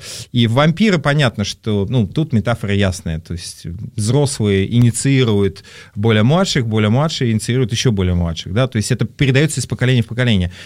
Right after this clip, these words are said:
То есть вроде бы как бы понятно, для чего это сделано,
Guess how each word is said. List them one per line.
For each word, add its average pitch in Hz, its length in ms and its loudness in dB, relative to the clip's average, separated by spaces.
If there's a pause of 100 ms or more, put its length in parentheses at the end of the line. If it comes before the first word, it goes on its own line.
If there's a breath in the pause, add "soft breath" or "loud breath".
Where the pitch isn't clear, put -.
То - 60 -10
есть - 180 -4
вроде 170 380 4
бы 151 180 0
как 170 260 -2
бы 135 100 0
понятно, 170 720 2
для 104 160 -2
чего 143 280 -2
это 127 160 -2
сделано, 135 680 2